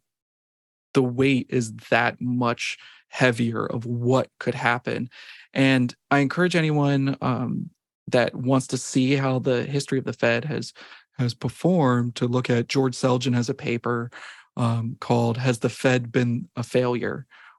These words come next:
with Larry White and Bill Lastraps. Uh, I believe it's in the Journal of Macroeconomics.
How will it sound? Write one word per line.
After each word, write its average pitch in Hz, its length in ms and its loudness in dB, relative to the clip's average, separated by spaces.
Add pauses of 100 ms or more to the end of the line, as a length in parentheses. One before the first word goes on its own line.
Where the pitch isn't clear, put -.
(120)
with 117 460 0 (320)
Larry 127 320 2
White 120 560 2
and 117 300 -2
Bill 123 200 0
Lastraps. 120 680 -2 (380)
Uh, 113 320 0
I 120 100 0
believe 131 260 2
it's 123 120 -6
in 131 60 -2
the 127 80 2
Journal 120 400 2
of 113 140 -4
Macroeconomics. 117 1120 -2